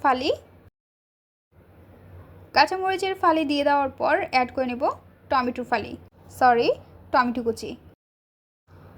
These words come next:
টমেটো কুচি দিয়ে দেওয়ার পর আবারও উল্টিয়ে পাল্টিয়ে নাড়াচাড়া করে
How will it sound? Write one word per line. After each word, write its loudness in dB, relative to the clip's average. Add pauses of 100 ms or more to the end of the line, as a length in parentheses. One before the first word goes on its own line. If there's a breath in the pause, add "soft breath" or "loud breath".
(120)
টমেটো 4
কুচি 2
দিয়ে 2
দেওয়ার 4
পর 4 (220)
আবারও 0 (140)
উল্টিয়ে 0
পাল্টিয়ে 2 (120)
নাড়াচাড়া 4
করে 0